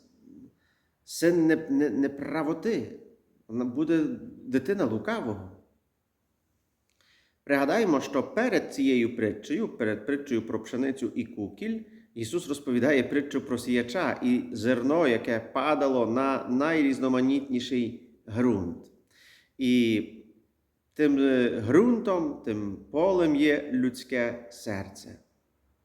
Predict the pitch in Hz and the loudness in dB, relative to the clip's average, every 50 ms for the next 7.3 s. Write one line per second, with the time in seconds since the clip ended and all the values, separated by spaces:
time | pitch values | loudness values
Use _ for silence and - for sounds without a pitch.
0 | _ _ _ _ _ _ _ _ _ _ _ _ _ - _ - - _ _ - | _ _ _ _ _ _ _ _ _ _ _ _ _ -20 _ -20 -20 _ _ -20
1 | - _ _ _ _ _ - - - 269 240 151 120 110 120 113 120 120 123 120 | -20 _ _ _ _ _ -8 0 0 2 2 2 2 2 4 4 4 2 2 0
2 | - 135 131 - 139 120 104 120 120 120 147 160 143 120 117 117 113 123 113 120 | 0 -2 0 0 0 0 0 0 0 0 2 2 2 2 2 0 -2 -4 -4 -4
3 | 120 123 123 123 120 107 101 98 104 98 98 117 117 131 135 123 110 123 123 110 | -2 -2 0 0 0 -2 -2 -4 -6 -4 -4 -2 -2 0 0 0 2 2 2 2
4 | 113 107 104 101 95 - - 127 139 180 196 190 180 147 113 98 87 - - - | 2 0 0 -2 -4 -4 -2 -2 0 0 0 0 0 0 0 -2 -6 -10 -16 -20
5 | - - - - - - - - 95 101 123 107 101 120 104 110 113 113 113 123 | -20 -20 -20 -20 -20 -16 -8 -8 -6 -4 -4 -4 -4 -4 -2 0 -2 -2 0 -2
6 | 117 110 107 107 - - - - - - - 117 117 110 113 143 160 170 151 117 | -2 -2 -4 -6 -10 -18 -20 -20 -18 -10 -6 -6 -6 -4 -2 -2 -2 0 0 0
7 | 107 95 90 92 - | -2 -2 -4 -8 -12